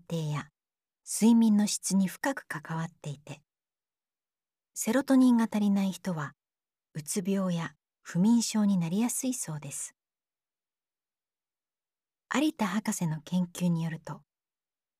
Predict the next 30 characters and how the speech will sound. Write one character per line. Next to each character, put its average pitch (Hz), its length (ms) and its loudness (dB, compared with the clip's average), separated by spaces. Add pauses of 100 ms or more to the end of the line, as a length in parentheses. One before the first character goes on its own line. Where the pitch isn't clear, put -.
(120)
座 170 160 -4
禅 233 240 4
の 226 120 4
呼 - 160 -8
吸 185 280 -6
法、 156 340 -10 (1120)
読 175 160 -6 (160)
経、 185 300 -4 (840)
声 208 380 2
明、 185 340 0 (1000)
ヨ 196 140 2
ガ、 165 200 -6 (1080)
太 254 180 2
極 - 300 -8
拳 196 220 2
な 170 100 0
ど 151 120 -6
の 143 140 -8
呼 - 180 -16
吸 233 260 0
リ 240 140 0
ズ 220 120 -2
ム 220 160 4
運 214 160 4
動 170 200 -2
な 151 100 -2
ど 151 120 -8
に 143 120 -6
よ 143 80 -8
っ - 60 -16